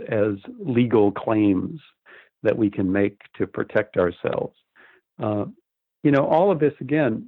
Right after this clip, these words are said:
a-, as you were speaking, I was thinking of how basic these truths are and how even in, uh, religious traditions that have been perverted, those basic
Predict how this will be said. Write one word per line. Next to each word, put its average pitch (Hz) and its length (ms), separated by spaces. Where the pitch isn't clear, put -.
a-, - 240
as 131 160
you 135 260
were 120 240
speaking, 196 360
I 113 60
was 117 160
thinking 120 260
of 110 80
how 110 340
basic - 520
these 104 240
truths 117 360
are 110 280
and 110 320
how 135 240
even 156 340
in, 127 360
uh, 98 300
religious 123 480
traditions 117 460
that 104 160
have 104 160
been 98 220
perverted, 117 680
those 107 280
basic 110 420